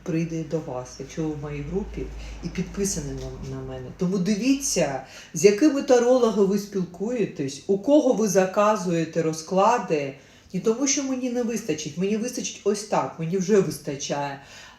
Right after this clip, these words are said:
Але я просто хочу, щоб ви розуміли, що до вас перейде те, що є у таролога,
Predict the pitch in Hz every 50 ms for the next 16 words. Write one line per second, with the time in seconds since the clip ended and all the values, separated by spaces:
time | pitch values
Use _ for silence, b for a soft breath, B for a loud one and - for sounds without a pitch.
0 | B B - 170 175 175 185 185 - - - - 196 - - 214 190 185 202 196
1 | 202 185 170 202 202 196 202 190 180 165 151 139 135 131 131 131 - 170 170 -
2 | - - 190 180 - 170 175 185 185 175 208 214 233 247 240 - - - 196 185
3 | 185 170 160 156 139 139 147 139 - - - 190 202 208 226 240 - - - -
4 | - _ _ _ _ _ _ _ _ - - - 190 185 170 160 180 202 214 214
5 | 214 214 214 - - _ _ _ _ _ - - 170 - - 185 185 190 208 220
6 | 214 196 160 143 139 131 123 127 127 127